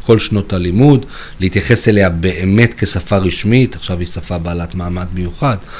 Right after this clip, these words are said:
אבל באמת להראות יחס מכבד אל השפה הערבית,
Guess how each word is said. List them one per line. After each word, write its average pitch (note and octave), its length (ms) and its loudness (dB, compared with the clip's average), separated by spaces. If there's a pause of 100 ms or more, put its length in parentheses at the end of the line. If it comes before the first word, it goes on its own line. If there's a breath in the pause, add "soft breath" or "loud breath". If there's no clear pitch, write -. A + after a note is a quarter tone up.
(240 loud breath)
אבל G#2+ 160 2
באמת C3 400 8
להראות B2+ 360 6
יחס A#2+ 340 2
מכבד G2+ 760 2 (100)
אל F#2+ 100 0
השפה F#2 420 -4
הערבית, F2+ 540 -2